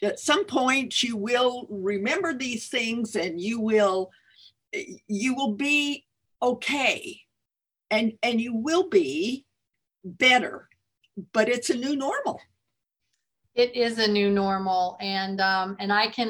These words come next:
Speaker 2: understand when people say, you know, "I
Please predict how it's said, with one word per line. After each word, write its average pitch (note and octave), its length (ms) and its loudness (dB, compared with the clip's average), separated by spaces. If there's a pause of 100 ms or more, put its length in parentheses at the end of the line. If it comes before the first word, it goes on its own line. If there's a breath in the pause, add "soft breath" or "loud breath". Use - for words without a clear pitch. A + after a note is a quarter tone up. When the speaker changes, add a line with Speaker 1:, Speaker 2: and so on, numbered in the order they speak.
(160)
Speaker 2:
understand A3+ 640 -2
when G3 180 -4
people G3 320 -10
say, F#3 460 -2
you F3+ 60 -6
know, F3+ 200 -4
"I F3+ 480 -6